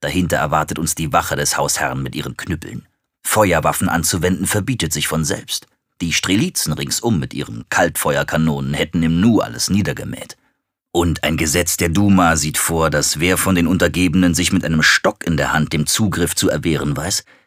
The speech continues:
der Gnade des Gasudaren teilhaftig wird.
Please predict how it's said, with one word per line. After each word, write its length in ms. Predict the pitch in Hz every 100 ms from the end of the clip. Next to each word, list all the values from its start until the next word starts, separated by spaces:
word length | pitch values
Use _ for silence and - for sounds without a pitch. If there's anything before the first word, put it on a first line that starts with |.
| _ 82
der 80 |
Gnade 480 | 80 98 78 65 65
des 220 | 69 -
Gasudaren 760 | - 71 78 71 95 - - -
teilhaftig 580 | - 65 - - - -
wird. 300 | - -